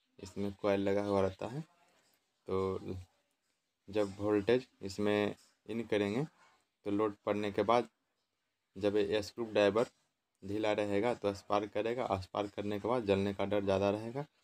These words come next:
इसलिए जब भी इसे टाइट करें तो फुल टाइट करें, ढीला नहीं छोड़ें, ताकि कोई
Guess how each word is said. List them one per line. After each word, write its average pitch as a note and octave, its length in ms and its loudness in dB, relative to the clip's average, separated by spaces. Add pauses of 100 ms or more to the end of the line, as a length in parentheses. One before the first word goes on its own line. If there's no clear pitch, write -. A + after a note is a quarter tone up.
(400)
इसलिए G#2+ 380 2 (680)
जब G#2 200 2
भी B2 180 0
इसे A#2 320 2 (340)
टाइट A2 220 -2
करें A#2 200 -2
तो G#2+ 140 -10
फुल A2 320 -8
टाइट G#2 260 0
करें, B2 300 -2 (160)
ढीला G#2 300 0
नहीं G#2+ 220 -4
छोड़ें, G#2+ 320 -2 (1900)
ताकि G#2 240 -4
कोई A#2 240 0